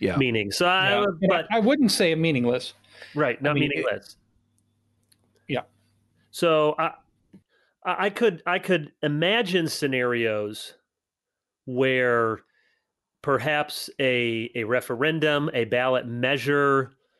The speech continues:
Speaker 2: that's so clear that there is an inherent meaning to,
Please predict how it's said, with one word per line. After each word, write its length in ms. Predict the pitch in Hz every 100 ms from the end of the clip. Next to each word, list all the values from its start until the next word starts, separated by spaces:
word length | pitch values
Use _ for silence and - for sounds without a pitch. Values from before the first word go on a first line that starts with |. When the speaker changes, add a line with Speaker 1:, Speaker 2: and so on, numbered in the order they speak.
| _ _
Speaker 2:
that's 200 | 139 131
so 480 | - - 156 156 147 _
clear 1040 | - - 165 175 175 156 113 104 104 120 - _ _ _ _ _ _ _ _
that 540 | 113 127 123 123 123 - _ _ -
there 260 | 117 135 135
is 280 | 170 156
an 120 | 135 127
inherent 540 | 113 101 127 120 120
meaning 580 | 117 120 120 107 101 95
to, 400 | - 117 110 113